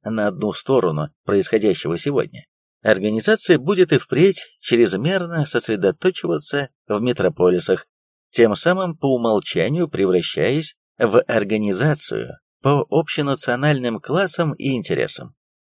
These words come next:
Как бы мы ни воспринимали текущую ситуацию с точки зрения свободы людей или с точки зрения свободы народов,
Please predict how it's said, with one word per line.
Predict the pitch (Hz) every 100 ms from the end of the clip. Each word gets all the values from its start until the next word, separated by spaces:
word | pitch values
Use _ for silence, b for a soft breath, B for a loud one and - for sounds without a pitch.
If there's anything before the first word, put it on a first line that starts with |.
| _ _ _ -
Как | 101 117 131
бы | 92 87
мы | 95 110 131
ни | 101
воспринимали | 98 92 - 92 87 82 127 110
текущую | 80 78 - 110 - 78
ситуацию | - 85 82 135 151 110 113
с | -
точки | 165 151 -
зрения | 90 98 92 87
свободы | - - 90 87
людей | 90 131 202 185 156 _
или | - 151
с | 107
точки | 202 180 -
зрения | 175 92 107 101 98 85 _ _ _ -
свободы | - 101 87 87 80
народов, | 78 95 180 165